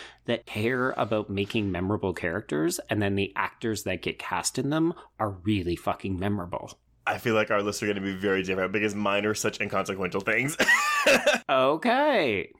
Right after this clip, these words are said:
Speaker 2: My, my list is in, is in sequential order, in the order they happen in the film.
Speaker 1: Oh, okay. Well, in that case, why don't you start us off since it'll happen early on?
Speaker 2: So my first one is the hungry, <laughs> yeah, that Ghostface says to Drew Barrymore in the very first scene.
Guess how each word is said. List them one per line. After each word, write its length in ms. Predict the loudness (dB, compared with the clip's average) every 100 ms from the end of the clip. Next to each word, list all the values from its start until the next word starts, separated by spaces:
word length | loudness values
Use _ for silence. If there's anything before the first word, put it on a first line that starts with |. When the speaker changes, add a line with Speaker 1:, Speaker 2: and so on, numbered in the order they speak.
| -2
Speaker 2:
My, 160 | 0
my 180 | 4 4
list 240 | 2 0 0
is 120 | 0
in, 180 | 0 2
is 200 | 0 0
in 120 | -2
sequential 600 | -4 -2 -2 -2 -2 -2
order, 260 | 0 -2 -2
in 100 | -4
the 80 | -2
order 200 | 0 0
they 100 | 0
happen 280 | -2 -2
in 80 | -6
the 60 | -8
film. 280 | -8 -10 -14 _ _ _ _
Speaker 1:
Oh, 300 | -2 0 2
okay. 260 | 0 0 -2
Well, 400 | 0 2 2 0
in 140 | -2 -2
that 140 | 0
case, 260 | -2 -2 0
why 240 | 0 0
don't 160 | 0 -2
you 120 | -2
start 300 | 0 -2 -2
us 140 | -2
off 180 | -2 -2
since 260 | -2 -2 -2
it'll 160 | -4
happen 380 | -4 -4 -4 -4
early 340 | -2 0 0
on? 240 | 0 -4 -8 -18 _ _ _
Speaker 2:
So 200 | -2 0
my 160 | 2 2
first 440 | 0 2 2 2
one 200 | 0 0
is 420 | 2 2 4 2 -2 -2
the 180 | 0
hungry, 580 | 0 0 0 2 0 0 -2 -4 -6 -6 -6
<laughs> 500 | -4 -4 -4 -4 -4
yeah, 800 | 0 0 0 -2 0 0 -2 -2
that 220 | -2 0
Ghostface 640 | 2 0 0 0 0 0
says 420 | 0 0 0 -2 -4
to 100 | -4
Drew 160 | -2
Barrymore 460 | 0 0 0 0 0
in 100 | 0
the 60 | -2
very 240 | -2 -6
first 260 | -6 -6 -4
scene. 240 | -6 -8